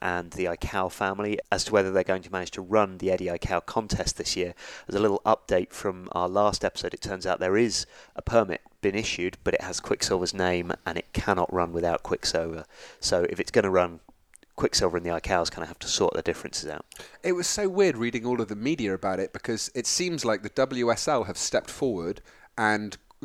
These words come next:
Speaker 2: combined with Quicksilver have said, "Look, we're gonna put all the money forward to run the whole event, and that way we can keep going under the current permit."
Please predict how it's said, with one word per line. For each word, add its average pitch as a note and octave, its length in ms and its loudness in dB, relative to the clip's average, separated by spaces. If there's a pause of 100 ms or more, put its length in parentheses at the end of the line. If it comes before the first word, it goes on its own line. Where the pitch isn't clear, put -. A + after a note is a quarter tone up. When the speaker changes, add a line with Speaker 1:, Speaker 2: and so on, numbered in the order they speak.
Speaker 2:
combined A2+ 380 4
with G#2+ 120 -6
Quicksilver F#2+ 440 -2
have F2+ 100 -8
said, F#2+ 300 -2
"Look, G#2 160 -6
we're A#2 180 6
gonna A2 200 -2
put - 280 -2
all B2+ 180 6
the G#2+ 100 0
money G2+ 220 -2
forward G2 340 -2
to F#2+ 80 -4
run F#2 200 2
the F#2 100 -2
whole F#2 200 2
event, D#2+ 420 -4 (120)
and F2 440 -2
that G2+ 160 6
way F#2+ 120 4
we F#2 140 -2
can F#2+ 180 -10
keep - 240 -6
going F#2+ 280 2
under F#2 200 -2
the F2+ 100 -6
current F2+ 340 -2
permit." F2 400 0